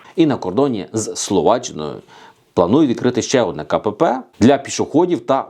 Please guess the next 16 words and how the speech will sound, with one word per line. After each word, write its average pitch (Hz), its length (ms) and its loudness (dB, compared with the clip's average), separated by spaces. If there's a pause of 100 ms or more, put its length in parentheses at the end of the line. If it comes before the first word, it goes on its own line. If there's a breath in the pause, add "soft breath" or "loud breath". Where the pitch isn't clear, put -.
велосипедистів 123 1120 -2
під 131 200 4
назвою 127 640 2
Забрідь 117 680 0 (100)
Улич. 151 560 2
Пункт 220 240 4
пропуску 131 680 2 (100)
Забрідь 113 560 0
Улич 110 420 2
дасть 156 260 2
змогу 131 460 0
з'єднати 104 320 -2
велоінфраструктуру 151 1300 0
Словаччини 113 680 -2
та 170 200 -2
Польщі 104 760 -4